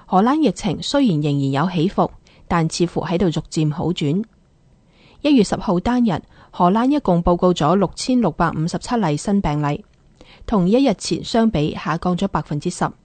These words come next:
與一個禮拜前相比下降咗百分之十一。而一周內每日嘅平均新增病例亦降至十二月十一號以嚟嘅最低水平。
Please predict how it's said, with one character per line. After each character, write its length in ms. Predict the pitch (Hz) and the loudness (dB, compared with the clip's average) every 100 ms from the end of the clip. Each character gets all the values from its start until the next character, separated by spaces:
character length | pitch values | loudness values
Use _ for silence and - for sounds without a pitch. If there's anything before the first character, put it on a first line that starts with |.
| _ _ _ _ - - | _ _ _ _ -20 -16
與 180 | - 185 | 0 2
一 140 | 220 247 | 2 0
個 160 | 214 | 2
禮 120 | 170 | 2
拜 160 | 165 170 | 2 0
前 240 | - - | -2 -6
相 300 | - - 226 | -4 0 0
比 260 | 220 143 170 - - | 0 -2 -4 -10 -12
下 120 | - 208 | -4 0
降 180 | 226 | 0
咗 140 | 226 220 | 0 0
百 140 | 175 | -4
分 200 | - 151 | -4 -6
之 100 | 165 | -4
十 160 | - 143 | -4 -4
一。 100 | 185 | -2
而 80 | 196 - _ - _ - _ _ _ _ - - - | -2 -4 _ -20 _ -20 _ _ _ _ -20 -20 -8
一 260 | 196 196 294 | -2 0 0
周 240 | - 294 | 2 4
內 300 | 269 185 170 | 4 4 2
每 200 | 175 170 | 2 2
日 60 | 196 | 2
嘅 260 | 175 180 170 | 0 0 -2
平 260 | - 185 | -2 -4
均 200 | 214 220 | 0 0
新 200 | 220 233 | 2 0
增 160 | 226 240 | 2 2
病 240 | 175 151 | 2 0
例 200 | 156 151 - - | -2 -4 -8 -6
亦 120 | 208 | -4
降 260 | 196 208 208 | 0 0 0
至 240 | - 202 | 2 0
十 120 | 208 196 | 0 -4
二 60 | 180 | 0
月 240 | 180 170 | 2 2
十 160 | - 185 | 0 -4
一 100 | 240 | -4
號 200 | 226 165 | -2 0
以 120 | 156 | 0
嚟 160 | 160 - | -2 -4
嘅 140 | 156 | -4
最 180 | 160 160 | -2 -2
低 200 | 202 196 | 0 -2
水 240 | - 143 | -2 -2
平。 180 | 185 156 | -2 -4